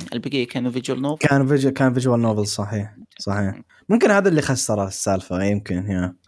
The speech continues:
Speaker 2: آه، نشوف، نشوف. لعبة الجوالدين، نشوف. وغالبا إذا كانت كويسة حيطلع لها أنمي، ف nobody
Speaker 1: أو
Speaker 2: knows.
Speaker 1: نسخة إنجليزية صراحة، قاعد تدرس.
Speaker 2: مهم. True. لعبها بالياباني صعب. طيب،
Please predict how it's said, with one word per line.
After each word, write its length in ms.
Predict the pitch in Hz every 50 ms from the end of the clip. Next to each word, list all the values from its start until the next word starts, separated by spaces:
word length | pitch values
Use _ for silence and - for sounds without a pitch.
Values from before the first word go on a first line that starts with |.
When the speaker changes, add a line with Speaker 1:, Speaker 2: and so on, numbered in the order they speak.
| _ _ _ -
Speaker 2:
آه، 320 | 311 370 415 392 359 311
نشوف، 420 | 285 277 - 233 185 170 - - 190
نشوف. 380 | 175 160 165 139 147 160 160
لعبة 200 | 165 160 147 139
الجوالدين، 460 | 139 131 139 135 127 123 117 110 123 139
نشوف. 440 | 139 - - 113 123 - - - -
وغالبا 420 | - 151 147 170 185 180 175 165 156
إذا 100 | 151 147
كانت 200 | - 156 147 143
كويسة 300 | - 156 151 143 - 127
حيطلع 300 | 123 117 - 117 107 101
لها 200 | 101 101 98 95
أنمي، 200 | 95 95 95 101
ف 120 | - 127 135 135 139 147 147 135 - _ _ _ _ _ - 120
nobody 560 | 123 131 - - 135 139 139 143 143 147 156
Speaker 1:
أو 100 | 151 127
Speaker 2:
knows. 80 | - -
Speaker 1:
نسخة 220 | - - - -
إنجليزية 340 | 117 110 117 107 104 113 107
صراحة، 320 | 95 - 110 101 - 104
قاعد 140 | 104 110 113
تدرس. 360 | - - - - - - - _ _ _ -
Speaker 2:
مهم. 480 | - 147 165 165 160 160 156 - - - - _ - -
True. 200 | 135 123 120 113 110 _ _ _ _ _ -
لعبها 220 | 123 123 120 117 113
بالياباني 520 | 110 110 107 107 113 117 117 120 127 131
صعب. 300 | 131 - 101 80 73 _ _ _ _ _ - - - - - - - - -
طيب، 240 | 156 139 113 -